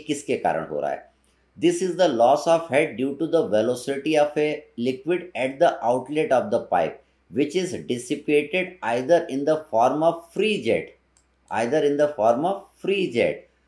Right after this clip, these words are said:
or it is lost in a tank or reservoir। ठीक है, जब यहाँ से लिक्विड आपका फ्री जेट के रूप में निकलेगा या किसी टैंक के अंदर आपका जाएगा,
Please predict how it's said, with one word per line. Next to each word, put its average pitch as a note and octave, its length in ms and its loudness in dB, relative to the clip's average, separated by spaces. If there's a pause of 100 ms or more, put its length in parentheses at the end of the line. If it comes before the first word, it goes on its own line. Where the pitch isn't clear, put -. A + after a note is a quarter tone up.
(200)
or D3 480 6 (220)
it D#3+ 200 0
is E3 180 2 (140)
lost D#3 400 2
in D3+ 160 -2
a D#3 80 2 (160)
tank C#3 380 -2
or E3+ 80 6 (260)
reservoir। F2 640 2 (500)
ठीक E3+ 120 -2
है, B2+ 120 -2 (260)
जब D3+ 140 0
यहाँ D3+ 200 -4
से F3 140 -4
लिक्विड D#3 400 -2
आपका D3+ 220 2
फ्री D#3 320 -2 (100)
जेट B2+ 260 0
के E3 100 -2
रूप D3+ 300 -4
में D3+ 80 0
निकलेगा D3 520 0 (320)
या D#3+ 120 4
किसी E3 380 -8 (180)
टैंक D#3 300 -2
के D#3+ 80 0
अंदर C#3+ 280 2
आपका C3+ 400 0 (200)
जाएगा, E2 480 0